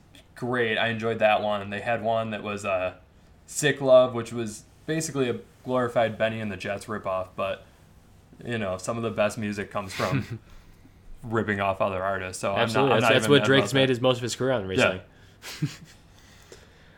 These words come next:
Speaker 2: All right, so my honorable mentions are, I, I got a first shout out Slime Season three, Young Thug. Uh, Yes Lord, Anderson .Paak, No Worries, uh, Birds in the Trap, Sleep McKnight, Travis Scott. Uh, Twenty-two A Million by Bon Iver,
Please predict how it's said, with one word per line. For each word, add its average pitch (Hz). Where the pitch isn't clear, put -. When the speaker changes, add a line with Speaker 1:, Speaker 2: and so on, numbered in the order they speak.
Speaker 2:
All 123
right, 120
so 135
my 160
honorable 160
mentions 139
are, 107
I, 101
I 117
got 120
a 113
first -
shout 120
out 110
Slime 107
Season 101
three, 95
Young 95
Thug. 90
Uh, 110
Yes 127
Lord, 120
Anderson 113
.Paak, 107
No 107
Worries, 104
uh, 98
Birds 101
in 104
the 98
Trap, 101
Sleep 101
McKnight, 95
Travis 98
Scott. 98
Uh, 98
Twenty-two 160
A 147
Million 131
by 110
Bon 104
Iver, 101